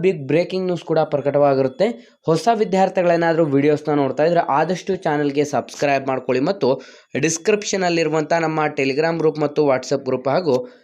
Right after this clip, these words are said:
ನಮ್ಮ ಪೊಲೀಸ್ ಫೈಟರ್ಸ್ YouTube ಚಾನಲ್‌ಗೂ ಕೂಡ ಸಬ್ಸ್ಕ್ರೈಬ್ ಮಾಡ್ಕೊಳ್ಳಿ. ಸ್ನೇಹಿತರೆ, ಇಲ್ಲಿ ನೀವು ಗಮನಿಸ್ತಾ ಇರ್ಬೋದು, ಕಂದಾಯ ಇಲಾಖೆಯಲ್ಲಿ ಖಾಲಿ ಇರುವಂಥ ಗ್ರಾಮ ಆಡಳಿತಾಧಿಕಾರಿ ಹುದ್ದೆಗಳಿಗೆ ನೇರ ನೇಮಕಾತಿಯ, ಗ್ರಾಮ ಆಡಳಿತಾಧಿಕಾರಿ ಹುದ್ದೆಗಳ ನೇರ ನೇಮಕಾತಿಯ ಆನ್‌ಲೈನ್ ಮೂಲಕ ಅರ್ಜಿಯನ್ನ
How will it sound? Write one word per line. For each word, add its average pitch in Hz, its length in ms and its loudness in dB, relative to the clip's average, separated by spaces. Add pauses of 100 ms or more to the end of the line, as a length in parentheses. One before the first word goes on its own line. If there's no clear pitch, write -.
(160)
ನಮ್ಮ 165 280 2
ಪೊಲೀಸ್ 202 540 0
ಫೈಟರ್ಸ್ 160 440 0
YouTube 147 320 0
ಚಾನಲ್‌ಗೂ 135 360 -2
ಕೂಡ 135 140 -2
ಸಬ್ಸ್ಕ್ರೈಬ್ 131 680 0
ಮಾಡ್ಕೊಳ್ಳಿ. 127 380 0 (340)
ಸ್ನೇಹಿತರೆ, 240 480 2
ಇಲ್ಲಿ 220 180 2
ನೀವು 214 200 2
ಗಮನಿಸ್ತಾ 170 500 2
ಇರ್ಬೋದು, 165 580 2 (120)
ಕಂದಾಯ 226 560 4
ಇಲಾಖೆಯಲ್ಲಿ 202 600 2
ಖಾಲಿ 165 300 2
ಇರುವಂಥ 165 340 0 (1200)
ಗ್ರಾಮ 165 500 2 (280)
ಆಡಳಿತಾಧಿಕಾರಿ 185 960 2
ಹುದ್ದೆಗಳಿಗೆ 160 1040 0
ನೇರ 180 300 4
ನೇಮಕಾತಿಯ, 208 600 0
ಗ್ರಾಮ 165 320 2
ಆಡಳಿತಾಧಿಕಾರಿ 165 880 0
ಹುದ್ದೆಗಳ 151 340 0
ನೇರ 156 320 0
ನೇಮಕಾತಿಯ 151 520 0
ಆನ್‌ಲೈನ್ 190 480 0
ಮೂಲಕ 160 240 2
ಅರ್ಜಿಯನ್ನ 143 560 0